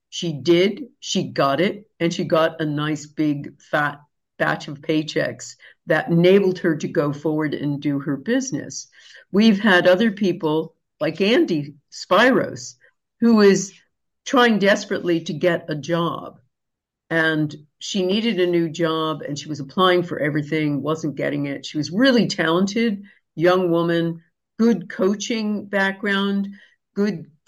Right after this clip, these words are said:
um, marketing background, excellent. Couldn't get anything. So we had the group keep focusing on her, but one thing I did with her that I did with a lot of people when they're stuck, I say to them,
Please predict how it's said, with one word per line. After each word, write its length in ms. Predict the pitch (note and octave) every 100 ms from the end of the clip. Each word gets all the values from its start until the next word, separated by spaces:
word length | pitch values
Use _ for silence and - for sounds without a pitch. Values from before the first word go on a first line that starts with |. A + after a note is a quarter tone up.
| D#3+
um, 520 | D#3+ D#3 D#3 D3+ - _ _ D#3
marketing 600 | E3+ A3 B3 B3+ A3+ D#3+
background, 680 | D#3 D3 - C#3 C3+ C3 -
excellent. 580 | G3+ A#3 - G3 D3+ A2 _ _ _ _ _
Couldn't 220 | - G3+
get 220 | G3+ F3 -
anything. 600 | F3 F#3 F#3 B2+ - - _ _ _ -
So 160 | - A3
we 140 | G#3+
had 220 | G#3+ A3+
the 80 | F#3+
group 480 | D3+ G3+ B3+ C4 -
keep 200 | A#3 -
focusing 600 | - A#3+ B3+ - G3 D#3
on 180 | D3 E3
her, 220 | F3 E3
but 360 | E3 D#3 - _ _
one 380 | - E3+ A3+ B3+
thing 380 | B3+ G3 F3 E3+ _ _ _ -
I 100 | D#3
did 240 | E3+ E3
with 180 | D3 C3
her 280 | - A#3+ F3+
that 160 | C#3+ C#3+
I 80 |
did 180 | D3 D#3
with 160 | C#3 C#3
a 60 |
lot 280 | C3+ C#3+ D#3
of 120 | E3
people 320 | - C#3+ C3+ C3+
when 160 | C#3
they're 140 | C#3 C3+
stuck, 560 | - - G3 - - _ _ _ _ _ _ _
I 60 | D#3+
say 320 | D#3+ - E3+
to 120 | D3+ D3+
them, 520 | D3+ C#3+ C#3 C#3